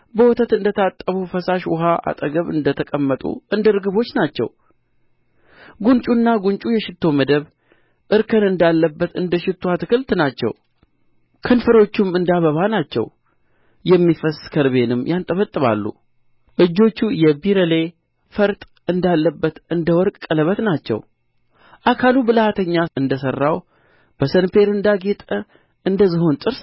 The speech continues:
ነው። እግሮቹ በምዝምዝ ወርቅ እንደ ተመሠረቱ እንደ እብነ በረድ ምሰሶች ናቸው። መልኩ እንደ ሊባኖስና እንደ ዝግባ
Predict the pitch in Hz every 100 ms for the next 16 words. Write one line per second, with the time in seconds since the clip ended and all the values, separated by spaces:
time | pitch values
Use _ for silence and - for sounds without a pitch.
0 | 127 113 _ _ _ _ _ _ _ 214
1 | 233 262 254 262 240 214 202 190 180 185
2 | 180 - 185 175 165 143 135 135 127 131
3 | 160 156 _ _ _ _ 208 220 - 180
4 | 170 165 147 139 135 - _ _ _ -
5 | 139 147 135 180 240 196 131 - - _
6 | _ _ _ _ _ _ - - 247 254
7 | - 240 214 202 190 180 175 - 175 180
8 | 160 151 143 135